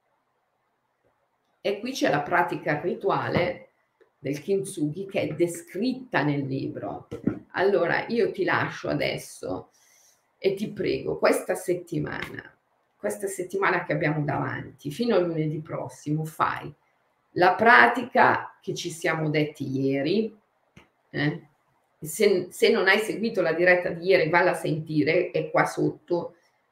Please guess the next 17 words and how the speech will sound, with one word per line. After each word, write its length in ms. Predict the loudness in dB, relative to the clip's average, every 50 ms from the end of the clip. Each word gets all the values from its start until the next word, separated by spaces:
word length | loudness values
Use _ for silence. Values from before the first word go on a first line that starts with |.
| _ -4
nei 240 | -2 0 0 0
social, 560 | 0 0 2 4 4 4 2 0 0 0 -2 -2
su 320 | -4 -4 0 0 2 2
Instagram, 640 | 2 0 0 -6 -4 -2 -2 0 0 0 -2 -2
Facebook, 480 | 0 0 0 -2 -2 -4 -10 -10 -6 -6
YouTube, 880 | -6 -6 -6 -4 -4 -4 -4 -2 -4 -2 -2 -2 -2 -2 -2 -2 -4 -12 _ _ _ _ _ _
c'è. 580 | -4 0 2 2 2 2 0 -2 -2 -2 -6 -10 -20 _ _ _ _ _ _ _ _ _ _ _ _ _ _ _ _ _ _ _ _ _ _ _ _ -20 -20 -20 -20 _ _ _ _ _ _ _ _ _ _ _
Anzi, 360 | 0 2 2 2 0 -4 -6 -2
poi 220 | 2 4 6 6
le 160 | 6 6 6
girls, 560 | 6 6 8 8 6 6 4 2 -2 -6 -2
le, 260 | 0 0 2 2 2 2
le, 380 | 2 2 2 2 2 0 2
le 180 | 4 4 4 4
dragons, 800 | 6 6 6 6 6 4 2 0 0 0 -2 -2 -4 -10 -8
le, 480 | -6 -4 -4 -4 -4 -2 -2 -2 -2 0
le 460 | 0 2 2 2 0 -2 -6 -10 -12